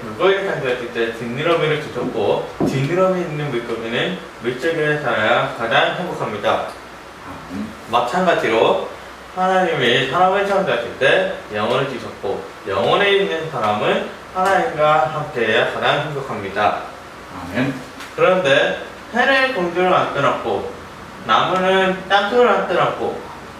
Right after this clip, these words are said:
Speaker 1: 물고기는 물속을 안 떠났는데 비록 사람만 하나님을 떠났습니다.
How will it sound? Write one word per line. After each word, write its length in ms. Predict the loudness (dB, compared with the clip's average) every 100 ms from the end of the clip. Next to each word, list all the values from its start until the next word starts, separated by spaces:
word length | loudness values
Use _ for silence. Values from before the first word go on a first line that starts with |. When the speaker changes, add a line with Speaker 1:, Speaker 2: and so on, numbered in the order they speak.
| -6
Speaker 1:
물고기는 880 | -4 2 4 6 4 4 4 2 0
물속을 420 | -4 0 2 4
안 180 | 4 2
떠났는데 640 | 0 -2 0 2 2 -2 -8 -10
비록 420 | 0 4 4 0 -6 -8 2
사람만 580 | 4 4 4 4 2 -2 -8 2
하나님을 760 | 4 4 4 4 2 2 -2
떠났습니다. 760 | 2 4 4 0 -4 -2 0 -2